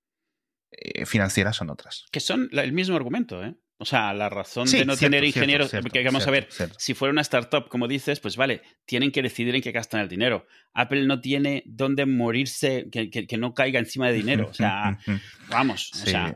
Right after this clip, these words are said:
Speaker 1: es
Speaker 2: Apple a
Speaker 1: curioso.
Speaker 2: veces se comporta, y a veces le tratamos, cuando hablamos de ellos, como si tuviesen que elegir qué es lo que hacen.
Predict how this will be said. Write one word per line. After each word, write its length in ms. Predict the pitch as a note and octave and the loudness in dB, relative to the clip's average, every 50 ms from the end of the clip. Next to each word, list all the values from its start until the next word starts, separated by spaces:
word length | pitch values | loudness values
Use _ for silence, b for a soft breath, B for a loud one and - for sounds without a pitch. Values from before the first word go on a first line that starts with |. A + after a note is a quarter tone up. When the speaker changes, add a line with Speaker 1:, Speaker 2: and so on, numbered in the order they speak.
| - | -8
Speaker 1:
es 140 | - C3 C3 - | -8 -4 0 2
Speaker 2:
Apple 280 | C3+ C#3+ - F#3+ F3+ | 2 2 4 4 4
a 20 | E3 | 4
Speaker 1:
curioso. 20 | |
Speaker 2:
veces 300 | D#3 F3+ F#3 - E3+ C3+ - | 4 2 0 0 0 0 0
se 120 | - A2+ | -2 -2
comporta, 400 | - A#2 A2+ - D#3 F3 - - - | -2 -2 0 0 0 0 0 -2 -2
y 140 | - C#3 | 0 0
a 60 | B2 G#2+ | 0 0
veces 360 | A#2 D#3 - - - - - _ | 0 0 0 0 -2 -2 -6 _
le 240 | C#3+ C3 C3 B2+ | -2 0 0 0
tratamos, 640 | A#2+ - G2+ G2 G2 - D3 - A#2+ D#3+ A#2 - - | 0 -2 -4 -2 2 2 2 2 2 0 -2 -2 -4
cuando 260 | - - G2 G2 F#2 | -6 -4 -2 -2 -2
hablamos 320 | F#2+ G#2 C3 E3+ F#3+ F#3 D3+ | 0 0 0 0 0 0 0
de 80 | E3 | 0
ellos, 180 | D#3 D3+ F#3+ F#3+ | 0 0 -2 -2
como 220 | - - D3+ A2+ | 0 0 0 0
si 160 | G#2+ - - G2+ | 0 -2 -6 -6
tuviesen 400 | - G#2 F2+ A#2 B2+ - G3+ F#3 | -6 -4 -2 -2 0 0 0 0
que 140 | - - | 0 0
elegir 420 | C#3 G#2 F#2 F2+ - - G3 F#3 - | 0 0 -2 -4 -4 -4 -6 -6 -2
qué 80 | - E3+ | -2 -2
es 100 | D3+ D#3 | 0 2
lo 140 | D3 A#2 - | 0 0 0
que 140 | - D#2 | -2 -2
hacen. 380 | F2 F#3+ G3+ - - D#2 D2+ - | -2 -2 -2 -4 -6 -8 -8 -10